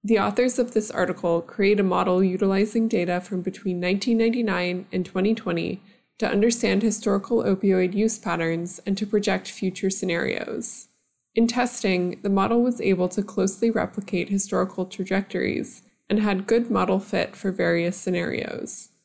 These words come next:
While the model has some limitations, as it does not address co-occurring stimulant use,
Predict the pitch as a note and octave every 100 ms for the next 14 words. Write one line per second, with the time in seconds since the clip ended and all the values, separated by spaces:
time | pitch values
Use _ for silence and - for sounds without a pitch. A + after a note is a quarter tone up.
0 | _ _ _ A3 A3 A3 G#3+ A#3+ C4 C4
1 | A#3+ A3+ - G#3+ G#3 F3+ F3 F3 F#3+ F#3+
2 | F#3+ - - G3 - - - G3+ G#3 G#3
3 | G3 G#3 G3+ - G3 F#3+ F#3+ - - G3+
4 | G3 - F#3+ F#3 - G#3+ G#3 F#3 E3+ -
5 | F3 - F3+ - -